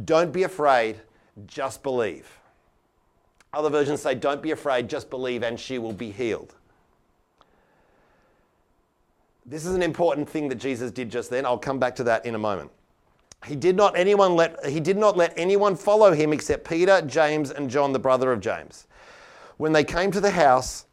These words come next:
so when they came to the home of the synagogue leader, Jesus saw a commotion with people crowding and wailing loudly. He went in and said to them, "Why all this commotion and wailing? The child is not dead, but asleep." But they laughed at him.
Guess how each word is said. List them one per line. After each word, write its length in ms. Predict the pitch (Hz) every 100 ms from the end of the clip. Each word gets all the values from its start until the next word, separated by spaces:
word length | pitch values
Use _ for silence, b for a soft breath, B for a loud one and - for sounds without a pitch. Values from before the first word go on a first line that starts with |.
| _ _
so 160 | - 147
when 140 | 147
they 80 | 151
came 200 | 175 170
to 60 | 135
the 80 |
home 480 | 147 - 180 180 175 -
of 100 | 135
the 80 | 131
synagogue 480 | - 170 165 165
leader, 380 | 139 135 113 110 B B B 110
Jesus 640 | 101 160 160 170 - - - _ -
saw 440 | - 160 165 175
a 100 | 151
commotion 500 | 143 139 139 135 135
with 160 | 120 -
people 320 | 139 135 151
crowding 460 | - 127 123 131
and 100 | 135
wailing 360 | 117 110 113 113
loudly. 400 | 104 104 92 90
He 100 | 107
went 240 | 123 151
in 140 | 175 165
and 100 | 135
said 220 | 151 135
to 40 |
them, 220 | 110 120 98 B B
"Why 320 | 123 160 214
all 100 | 226
this 160 | 208 202
commotion 480 | 185 185 180 170
and 140 | 175 165
wailing? 420 | 156 165 120 107
The 80 | 123
child 340 | - 156 185
is 120 | 185
not 240 | 156 156 127
dead, 240 | 175 151
but 100 | 127
asleep." 500 | 131 - 160 117 -
But 200 | 98 -
they 160 | 123 123
laughed 480 | 120 127 131 139 131
at 140 | 104
him. 240 | 98 78